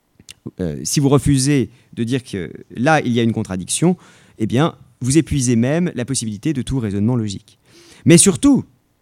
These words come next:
en matière de comportement, euh, l'essentiel, et même la totalité, euh, de nos, de nos préférences, euh, de nos choix,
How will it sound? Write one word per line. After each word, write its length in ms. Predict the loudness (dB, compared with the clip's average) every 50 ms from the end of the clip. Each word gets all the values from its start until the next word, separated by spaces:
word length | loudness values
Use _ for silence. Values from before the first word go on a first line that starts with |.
| _ _ _ _ _ _
en 100 | -2 0
matière 320 | 0 0 0 0 -2 -2 -2
de 80 | -2
comportement, 680 | -2 -2 -4 -4 -4 -6 -4 -2 -2 0 0 0 -2 -4 _ _ _ _ _ _ _ _ _ _ _ _ _ _ _ _ _ _ _ -14
euh, 60 | -6 0
l'essentiel, 960 | 4 6 6 6 4 2 0 0 -2 0 0 2 2 2 2 0 -2 -4 -4 -2
et 60 | -2
même 260 | -2 -2 -2 -4 -6
la 140 | -8 -8 -8
totalité, 580 | -6 -6 -6 -6 -6 -6 -4 -2 -2 -2 -4 -6 _ _ _ _ _ -8
euh, 160 | -6 -6 -4
de 180 | -2 0 0 2
nos, 380 | 2 2 2 2 0 -2 -4 -8 -14 -20 -20 -20 -20 -20 _ -20 -20 -20 -20 -20 -20 -18
de 260 | -16 -10 -4 0 0
nos 120 | 0 0
préférences, 640 | 0 -2 -4 -4 -2 0 0 0 0 -2 -4 -6 -8 -10 -14 -20 _ _ -12 -8
euh, 480 | -6 -4 -4 -4 -4 -4 -4 -6 -6
de 120 | -6 -6 -6
nos 120 | -6 -6
choix, 400 | -6 -8 -6 -4 -4 -4 -4 -6